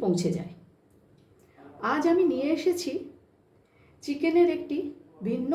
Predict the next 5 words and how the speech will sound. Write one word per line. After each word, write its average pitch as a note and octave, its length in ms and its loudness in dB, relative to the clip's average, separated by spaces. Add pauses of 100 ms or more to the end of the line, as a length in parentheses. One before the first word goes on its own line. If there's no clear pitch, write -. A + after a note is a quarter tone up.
(140)
স্বাদের F4 380 -2
রেসিপি, - 400 -4 (600)
চিকেন G#3+ 300 -2 (120)
জাহাঙ্গীরি। E3+ 580 2 (640)
এই F4 80 4